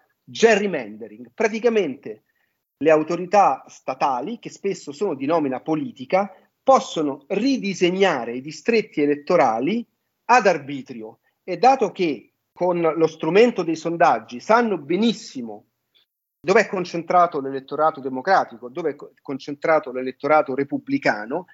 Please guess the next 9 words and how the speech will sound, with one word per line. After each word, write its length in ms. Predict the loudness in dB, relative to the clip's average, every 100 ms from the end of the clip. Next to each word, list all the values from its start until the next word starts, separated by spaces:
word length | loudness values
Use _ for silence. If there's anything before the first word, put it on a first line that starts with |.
| _ _ _ -4
attraverso 760 | -2 2 4 4 0 -10 -10 _
questa 460 | -6 -6 -4 -2 -2 -6 _
procedura 560 | -14 -10 -8 0 2 2
che 80 | 0
si, 160 | -14
appunto, 520 | -10 -4 -4 -4 -14 -16
volgarmente 1040 | -16 -10 2 4 6 4 6 4 4 0
detta 460 | 0 0 0 -2 0
gerrymandering, 960 | 2 2 2 -2 -2 -4 -4 -4 -6